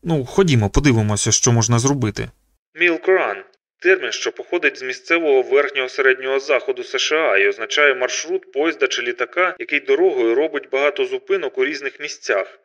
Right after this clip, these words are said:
Назва походить від поїздів, які часто зупиняються, щоб підібрати фермерське молоко і доставити його на молокозаводи для обробки і бутилювання.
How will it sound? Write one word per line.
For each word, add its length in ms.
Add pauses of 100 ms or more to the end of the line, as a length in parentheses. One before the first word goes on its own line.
(160)
Назва 360
походить 480
від 160
поїздів, 500
які 220
часто 400
зупиняються, 680
щоб 320
підібрати 520
фермерське 540
молоко 440
і 40
доставити 560
його 180
на 120
молокозаводи 720
для 160
обробки 500
і 60
бутилювання. 800